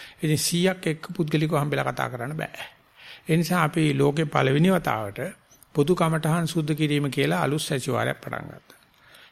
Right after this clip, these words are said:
ඒකෙදි ඕනම කෙනෙකුට තමන්ගේ භාවනාමය ප්‍රශ්නයක් නම ගම ලියන්නේ නැතුව සිද්ධිය මේකේ ලියලා දැම්මට පස්සේ අපි ඒක සභාවට කියවලා විස්තර කරනවා. එතකොට ඔක්කොම දන්නවා ප්‍රශ්නේ මොකද්ද කියලා, ඔක්කොම දන්නවා උත්තරේ මොකද්ද කියලා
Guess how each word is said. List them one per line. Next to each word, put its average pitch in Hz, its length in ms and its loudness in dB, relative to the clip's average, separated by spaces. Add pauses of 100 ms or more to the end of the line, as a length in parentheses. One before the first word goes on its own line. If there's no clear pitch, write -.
ඒකෙදි 156 400 0
ඕනම 147 320 2
කෙනෙකුට 147 340 -2
තමන්ගේ 135 540 0 (680)
භාවනාමය 131 640 -2
ප්‍රශ්නයක් 131 500 -4
නම 135 220 0
ගම 151 200 0
ලියන්නේ 143 340 0
නැතුව 127 320 -2 (540)
සිද්ධිය 151 480 2
මේකේ 147 300 2
ලියලා 135 280 2
දැම්මට 127 380 0
පස්සේ 147 460 -2 (420)
අපි 139 220 -2
ඒක 143 120 0 (200)
සභාවට 139 520 0
කියවලා 120 520 -2 (500)
විස්තර 160 320 0
කරනවා. 151 340 0
එතකොට 165 200 0
ඔක්කොම 165 380 0
දන්නවා 165 340 2
ප්‍රශ්නේ 151 320 0
මොකද්ද 135 300 -2
කියලා, 131 260 -2
ඔක්කොම 151 240 0
දන්නවා 143 360 0
උත්තරේ 135 300 -2
මොකද්ද 131 340 -4
කියලා 127 340 -2